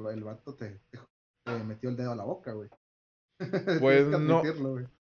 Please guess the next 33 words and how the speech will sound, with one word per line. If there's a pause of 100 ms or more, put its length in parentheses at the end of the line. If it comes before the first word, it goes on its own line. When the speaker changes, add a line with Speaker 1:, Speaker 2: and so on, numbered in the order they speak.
(120)
Speaker 2:
no
sé,
Speaker 1:
<laughs>
Speaker 2:
porque
sí
se
veía
Speaker 1:
<clears throat>
Speaker 2:
muy (720)
como
un
estafador
normal,
o
sea, (200)
sí
se
veía
que, (440)
que
quería... (1200)
y
en, (120)
y, (1000)
pues,
eso
no
está
alguien
checándote
completamente,
o
sea,